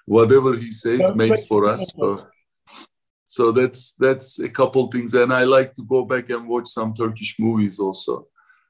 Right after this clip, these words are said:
Speaker 1: Uh, so these are the,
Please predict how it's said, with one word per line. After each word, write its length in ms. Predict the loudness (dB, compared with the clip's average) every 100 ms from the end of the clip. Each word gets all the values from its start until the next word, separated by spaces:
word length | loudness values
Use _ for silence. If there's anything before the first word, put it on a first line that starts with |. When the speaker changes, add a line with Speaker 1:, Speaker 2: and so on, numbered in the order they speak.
| _
Speaker 1:
Uh, 380 | -6 -2 -2 -4 -8 -14 -16 -20 -20 -20 -20 _ -20 _ -20 2
so 120 | 2
these 300 | 6 4 4
are 160 | 6 6
the, 220 | 2 -6